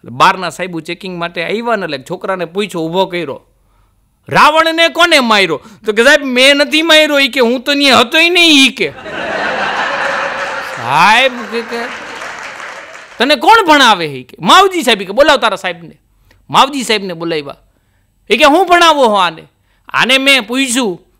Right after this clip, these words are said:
કે, "રાવણને કોને માર્યો?" તો કે, કે, "મેં નથી માર્યો, હું ન્યા હતો નહીં." સાહેબ કે, "સાચી વાત છે, આ છોકરો ડાયો હે, બાંધવામાં ક્યાંય ન હોય."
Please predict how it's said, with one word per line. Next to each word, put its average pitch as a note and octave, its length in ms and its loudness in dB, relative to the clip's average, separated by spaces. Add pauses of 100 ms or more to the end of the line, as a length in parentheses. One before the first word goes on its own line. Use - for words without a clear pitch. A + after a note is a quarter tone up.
કે, D#3+ 80 0
"રાવણને B3+ 520 2
કોને C#4 360 0
માર્યો?" B3 420 2 (160)
તો A3 100 2
કે, C4 280 2
કે, A#3+ 140 -2
"મેં A3 240 2
નથી B3+ 280 -2
માર્યો, B3 260 2
હું G#3+ 220 0
ન્યા C4+ 220 4
હતો C#4+ 260 2
નહીં." B3 300 0 (280)
સાહેબ G3 220 0
કે, A#3+ 140 0
"સાચી C#4 300 2
વાત B3 180 0
છે, F3+ 80 -8
આ E3 120 2
છોકરો G#3+ 280 -4
ડાયો B3 320 2
હે, F3+ 100 0
બાંધવામાં F3+ 520 0
ક્યાંય A#3+ 200 2
ન C#4+ 100 -2
હોય." F3+ 320 0